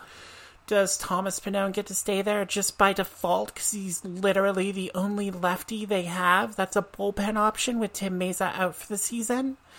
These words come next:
Um, is Anthony Bass going to have the chance to solidify his spot,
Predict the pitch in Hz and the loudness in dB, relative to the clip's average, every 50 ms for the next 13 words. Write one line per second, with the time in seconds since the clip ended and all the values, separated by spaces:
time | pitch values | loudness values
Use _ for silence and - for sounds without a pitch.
0 | - - - - - - - - - - - _ _ _ _ _ - 196 190 190 | -20 -18 -18 -18 -18 -20 -20 -20 -20 -20 -20 _ _ _ _ _ -8 -8 -6 -6
1 | 202 196 - - - _ _ - - - 220 208 214 214 220 196 - 220 226 226 | -6 -8 -10 -12 -14 _ _ -14 -6 -4 -2 2 4 4 4 4 4 2 4 6
2 | 190 208 196 214 226 220 214 - - - 208 208 208 202 202 208 202 190 190 196 | 8 10 12 12 12 10 8 6 0 -2 0 0 0 2 2 4 4 2 2 0
3 | 196 - - 208 190 185 185 - - - 214 208 190 - - 202 196 202 202 208 | -2 0 0 0 0 -2 -2 -4 -6 -4 -4 -2 0 0 2 2 2 2 2 2
4 | - 214 202 202 196 196 202 214 214 - - - - 214 196 190 170 147 123 | 4 4 4 4 4 4 2 4 4 2 2 2 4 4 6 6 4 2 -2